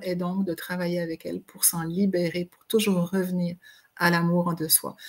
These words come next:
C'est pour ça que dans mon titre, c'est la puissance de l'amour ou comment ouvrir son cœur sans danger.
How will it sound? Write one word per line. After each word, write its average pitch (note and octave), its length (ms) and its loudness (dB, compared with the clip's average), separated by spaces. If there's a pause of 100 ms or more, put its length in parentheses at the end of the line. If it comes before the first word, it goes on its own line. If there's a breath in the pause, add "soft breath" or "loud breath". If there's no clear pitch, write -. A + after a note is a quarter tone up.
(160 loud breath)
C'est - 220 10
pour G3 180 4
ça G#3+ 160 8
que G#3+ 100 4
dans F3+ 180 6
mon F3 200 4
titre, G#3+ 280 0
c'est - 140 2
la F3 140 2
puissance F#3 420 2
de F#3 80 2
l'amour F3 420 2
ou F3+ 60 2
comment F#3 400 2
ouvrir F3+ 240 2
son E3+ 220 0
cœur F3+ 280 -2 (320 loud breath)
sans A3 360 4
danger. D#3+ 480 -2